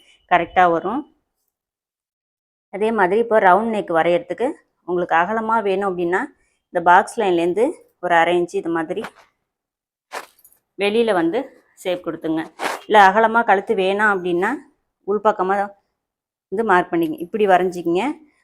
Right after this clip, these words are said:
உங்களுக்கு அகலமா வேணும்னா, இந்த மாதிரி வரைஞ்சிங்க. எனக்கு அகலமா வேணுங்கிறதுக்காக இந்த மாதிரி மார்க் பண்ணியிருக்கேன். So, அவ்வளவுதான். கழுத்து அகலம், ஷோல்டர் அகலம்,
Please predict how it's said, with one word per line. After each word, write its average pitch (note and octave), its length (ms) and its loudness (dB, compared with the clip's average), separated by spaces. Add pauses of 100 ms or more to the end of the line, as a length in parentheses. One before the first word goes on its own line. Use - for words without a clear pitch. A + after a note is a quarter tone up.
(140)
உங்களுக்கு G#3 240 2
அகலமா A#3 360 2
வேணும்னா, F#3+ 340 -2 (280)
இந்த G#3 180 -6
மாதிரி F3+ 340 -4
வரைஞ்சிங்க. D#3+ 440 -2 (400)
எனக்கு G3 180 2
அகலமா A3 360 2
வேணுங்கிறதுக்காக F3+ 520 0
இந்த A3+ 120 -6
மாதிரி F3 200 -2 (480)
மார்க் D#4+ 260 -4
பண்ணியிருக்கேன். D#4+ 400 -8 (400)
So, - 120 -2
அவ்வளவுதான். F3+ 480 2 (340)
கழுத்து G3+ 240 2
அகலம், G3+ 220 0
ஷோல்டர் F#3 320 -2
அகலம், F#3 260 -2